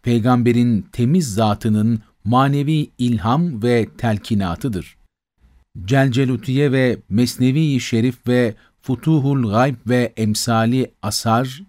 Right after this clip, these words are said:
yani eserler hep bu nevidendir. Bu asar-ı kuddusiye, yani kutsi, kutsal eserler, o zevat-ı alişan,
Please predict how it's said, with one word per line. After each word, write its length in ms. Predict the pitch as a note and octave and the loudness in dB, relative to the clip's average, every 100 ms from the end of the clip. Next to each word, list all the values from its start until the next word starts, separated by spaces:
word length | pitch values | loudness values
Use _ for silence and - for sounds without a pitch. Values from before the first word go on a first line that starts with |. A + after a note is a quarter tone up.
| - | -8
yani 280 | G#2+ G#2+ G2 | -4 -2 -2
eserler 760 | - G#2 - G#2 F#2 G#2 A2+ A2 _ _ - | -4 -6 -2 -2 -2 -2 -4 -6 _ _ -2
hep 200 | E3+ F3 _ | -2 -2 _
bu 240 | G2+ E3+ D3 | 0 2 2
nevidendir. 800 | A2+ F#2 E2 D#2+ C2+ G#1+ - _ _ _ _ _ _ _ _ - | 0 -2 -4 -6 -8 -12 -20 _ _ _ _ _ _ _ _ -6
Bu 320 | B2+ E3 - | 2 2 2
asar-ı 580 | B2 A#2+ C#3+ C3+ B2+ A#2 | -4 -2 0 2 0 -2
kuddusiye, 880 | - F#2 F#2+ G#2+ - G2 G2 A#2+ C3 | -6 -6 -4 -4 -2 -2 0 0 -2
yani 440 | G2+ A2+ A2 A2 G#2 - | -2 0 2 0 -2 -10
kutsi, 560 | A#2 - - D3 F2+ | -12 -10 -2 0 0
kutsal 500 | - - G#2+ - C#3+ | -4 -10 -6 0 0
eserler, 640 | G2+ - G2+ F#2+ G#2 A2 - _ _ - | 0 -2 -2 -2 -2 -4 -10 _ _ -4
o 320 | C#3+ D3+ C3+ | 4 4 4
zevat-ı 640 | F#2+ B2 A#2+ B2+ B2 - G2+ | 0 0 2 2 0 -2 0
alişan, 680 | A2+ G#2+ G2 - A#2+ F#2 | 2 2 0 -2 0 0